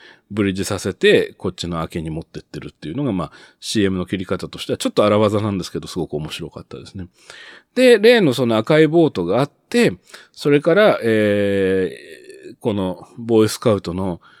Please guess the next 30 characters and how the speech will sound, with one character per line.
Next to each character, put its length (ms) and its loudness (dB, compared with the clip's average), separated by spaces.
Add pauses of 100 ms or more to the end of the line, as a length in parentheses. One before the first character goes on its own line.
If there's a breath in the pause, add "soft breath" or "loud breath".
(280 soft breath)
え 200 -6
ー、 20 -6
人 260 -4
が 320 0
こ 240 -4
う 40 -8
食 200 -2
わ 120 2
れ 120 -2
て 100 -10
し 180 -8
ま 120 -6
う 120 -8
っ 20 -18
て 180 -12
い 120 -6
う。 80 -12 (420 soft breath)
で、 80 -4
こ 120 -2
の 80 4
ボ 240 2
ー 40 4
イ 40 0
ス 100 -6
カ 140 -2
ウ 80 4
ト 140 -2
の 80 -2
人 200 -6
が、 300 -2